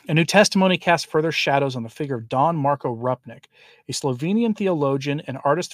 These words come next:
famous throughout the world for his mosaics and expelled last summer from the Society of Jesus after the superiors considered the degree of credibility of the things said about him very high." Let's pause here. I wanna point out something.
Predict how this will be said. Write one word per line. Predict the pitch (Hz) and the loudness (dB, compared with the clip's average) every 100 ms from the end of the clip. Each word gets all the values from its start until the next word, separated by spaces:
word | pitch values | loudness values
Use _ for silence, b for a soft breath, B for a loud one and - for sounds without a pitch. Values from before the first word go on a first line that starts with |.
| - | -4
famous | 220 240 233 | -2 0 -2
throughout | - 151 220 | -2 0 0
the | 160 | -2
world | 135 185 - | -4 -4 -4
for | |
his | 127 120 | -8 -6
mosaics | 120 110 175 185 190 - | -8 -6 0 0 0 -10
and | |
expelled | 147 - - 175 170 135 | -14 -14 -6 0 0 0
last | 127 160 - | 0 -2 0
summer | 160 147 156 | -6 -4 -6
from | _ _ - _ - | _ _ -20 _ -6
the | 285 | -4
Society | 285 - 185 170 180 | -2 2 4 4 2
of | 151 | -2
Jesus | 123 127 165 - | -4 -4 -4 -6
after | 139 - | -8 -8
the | 139 | -14
superiors | 135 - 233 233 | -14 -8 -6 -6
considered | - 170 233 226 | -8 -6 -2 -2
the | 190 | -2
degree | 147 170 175 | -6 -2 -4
of | - | -4
credibility | - 127 117 143 151 147 | -6 -4 -2 0 0 -2
of | 131 120 | -4 -6
the | 123 | -8
things | - 120 - | -8 -8 -8
said | 123 113 | -10 -12
about | - 190 202 | -2 0 2
him | 196 202 b b b b _ _ _ _ | 0 -4 b b b b _ _ _ _
very | 180 139 127 117 | -8 0 0 0
high." | - 165 117 - _ - | 2 4 4 -4 _ -10
Let's | 190 - | -10 0
pause | 175 156 139 | 4 4 2
here. | 117 | -4
I | 127 | -4
wanna | 240 185 | -2 -4
point | - 180 135 | -2 0 2
out | 135 - | 0 -2
something. | 113 117 131 | -12 -12 -20